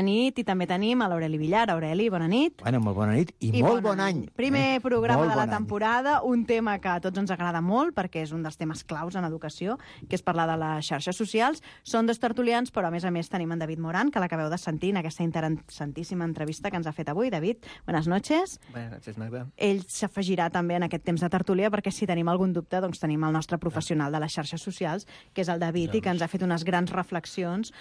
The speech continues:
Speaker 1: avui per aprendre-ho a gestionar una miqueta millor.
Speaker 4: Deixa'm,
Speaker 1: Temps de tertúlia.
Speaker 4: sí, deixa'm
Speaker 1: Digue'm, Josep
Speaker 4: començar.
Speaker 1: Maria.
Speaker 4: Si ara em veiés la gent,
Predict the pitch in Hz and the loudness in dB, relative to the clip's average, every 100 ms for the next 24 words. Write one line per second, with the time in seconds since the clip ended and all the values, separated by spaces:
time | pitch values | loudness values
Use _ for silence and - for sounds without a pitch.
0 | - - 165 170 165 185 165 160 165 165 | -8 -2 2 2 2 2 2 0 2 0
1 | 156 151 - 156 147 160 180 185 170 165 | -2 -4 -4 -4 -2 0 0 0 0 0
2 | 175 170 151 143 - - - 131 160 311 | 0 0 0 -4 -8 -20 -12 0 2 4
3 | 294 277 233 202 175 156 147 135 - 160 | 4 4 2 0 -2 -2 -4 -6 -6 0
4 | 247 190 185 180 196 170 151 175 165 - | 4 4 4 2 2 2 2 0 -4 -18
5 | - - 214 247 214 170 131 127 117 160 | -18 0 2 4 2 2 2 0 2 2
6 | 240 | 0